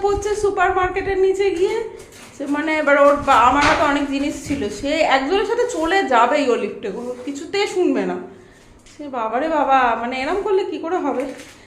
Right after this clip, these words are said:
এখন ওই যে মিষ্টির দোকানে গেছিলাম, একটু মিষ্টি নিয়েছি, দুটো দুটো মিষ্টি নিয়ে এসেছি। একটা পনির পাফ নিয়েছি,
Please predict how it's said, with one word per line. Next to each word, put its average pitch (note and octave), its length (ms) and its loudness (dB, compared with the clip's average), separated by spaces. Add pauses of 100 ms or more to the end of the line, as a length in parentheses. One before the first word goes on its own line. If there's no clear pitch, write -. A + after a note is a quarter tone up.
(160)
এখন C4+ 360 2
ওই E4+ 160 0
যে G#4 100 -2 (340)
মিষ্টির C4+ 320 -6
দোকানে D4 320 -2
গেছিলাম, D#4 520 -6 (1000)
একটু A3 420 -10
মিষ্টি A#3+ 360 -6
নিয়েছি, C4+ 320 -6
দুটো A4 220 0
দুটো F4+ 220 -2
মিষ্টি D#4+ 360 -6
নিয়ে D4 240 -6
এসেছি। C#4+ 280 -8 (720)
একটা A3+ 240 -6
পনির C4+ 400 -4
পাফ C4 280 -4
নিয়েছি, D4+ 420 -6